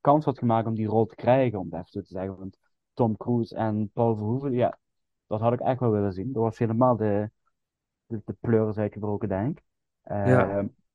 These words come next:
Speaker 2: Ja.
Speaker 1: maar dat, dat, eh, dit, dit was eigenlijk gewoon van: oh ja, we hebben er eentje nodig. Welke zullen we, ja, we hebben er dertien rondlopen, welke zullen we kiezen?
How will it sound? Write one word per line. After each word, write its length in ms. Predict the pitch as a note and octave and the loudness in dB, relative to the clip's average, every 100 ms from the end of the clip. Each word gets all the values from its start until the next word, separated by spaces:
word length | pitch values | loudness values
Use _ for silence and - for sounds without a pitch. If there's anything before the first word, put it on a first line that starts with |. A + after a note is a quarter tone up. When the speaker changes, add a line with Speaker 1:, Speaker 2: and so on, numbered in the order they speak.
| _ | _
Speaker 2:
Ja. 160 | - F#2+ | 0 4
Speaker 1:
maar 180 | G2+ - _ _ | 4 0 _ _
dat, 180 | G2 - | -6 -6
dat, 160 | F#2 E2 | -10 -12
eh, 680 | _ A2+ G#2+ G#2+ G#2 G#2+ A2 A2+ - _ _ | _ -16 -14 -16 -14 -12 -10 -12 -14 _ _
dit, 260 | A#2 D3 D3 | 0 2 4
dit 140 | F#3 | 2
was 140 | F#3 | 2
eigenlijk 300 | E3+ D#3+ E3 | 2 2 2
gewoon 260 | D#3+ D3+ D3+ | 0 0 2
van: 120 | D3 | 0
oh 140 | - G3+ | 2 4
ja, 120 | E3 | 6
we 60 | |
hebben 200 | E3 D#3 | 6 4
er 60 | D#3 | 2
eentje 260 | D#3 D#3 D3 | -2 -2 0
nodig. 300 | D#3 C#3 A2 | 2 2 4
Welke 320 | B2+ C3 B2+ | 2 2 0
zullen 220 | C3 C3+ | 0 2
we, 360 | B2+ A#2+ B2 B2 _ _ _ _ | 2 2 0 -4 _ _ _ _
ja, 160 | A#2+ | 2
we 60 | A#2 | 6
hebben 220 | C#3 D3 | 6 6
er 160 | D3 C#3 | 2 4
dertien 360 | C#3 D3 C#3 | 4 4 2
rondlopen, 540 | B2+ B2+ D3+ E3+ E3+ C3+ | 0 0 0 0 -2 0
welke 260 | D3 D#3 | 0 0
zullen 180 | C#3 D#3+ | 0 0
we 100 | D3+ | -2
kiezen? 460 | D3 G#3+ C4 B3+ | -2 -2 0 -2